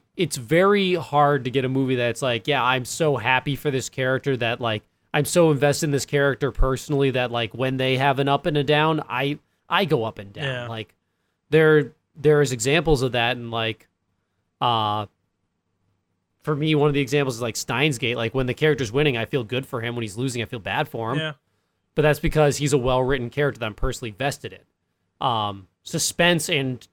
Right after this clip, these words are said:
Speaker 1: fear are other emotions that the movie can, like, give you. It's like, you know, make me feel something. Don't just put a play on in front of me. Make me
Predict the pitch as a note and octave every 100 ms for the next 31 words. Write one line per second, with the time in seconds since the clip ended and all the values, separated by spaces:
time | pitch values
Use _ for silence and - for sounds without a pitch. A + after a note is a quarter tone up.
0 | _ _ - A#3 G#3+ B2+ A2+ A#2 E3+ G3
1 | D#3 C3 B2+ - B2 B2+ C3 C3+ B2+ C#3
2 | A#2 G#2 B2 A2 - D#3+ D3 A#2 A#2+ A2+
3 | A#2 A2 E3 G#3 D#3+ - D3+ D3 C#3 G2+
4 | A#2 E3+ F#3 - _ _ - F3+ - -
5 | D#3 E3+ D3+ B2+ G#2+ - D3 D3 B2 A2
6 | - _ _ _ _ - - B2+ F#3 D#3
7 | F3+ D3+